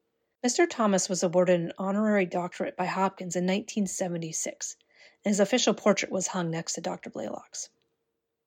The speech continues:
That was a lot of history for this podcast, but the early days of cardiac surgery is fascinating, and we owe so much to these pioneers.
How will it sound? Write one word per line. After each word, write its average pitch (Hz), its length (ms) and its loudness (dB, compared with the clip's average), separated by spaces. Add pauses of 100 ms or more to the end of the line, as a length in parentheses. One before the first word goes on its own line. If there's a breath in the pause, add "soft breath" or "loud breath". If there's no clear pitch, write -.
(280)
That 285 200 2
was 294 100 6
a 269 80 8
lot 202 240 10
of 180 40 4
history 180 320 2
for - 120 -4
this - 140 -4
podcast, - 500 -6 (400 loud breath)
but 220 100 -2
the 247 80 6
early 311 260 8
days 226 160 8
of 196 60 -4
cardiac 185 340 0
surgery 180 360 -2
is 190 100 -4
fascinating, - 840 -4
and 202 100 2
we 214 180 2
owe 220 120 4
so 220 260 2
much 214 200 4
to 185 60 0
these 175 140 -2
pioneers. - 640 -8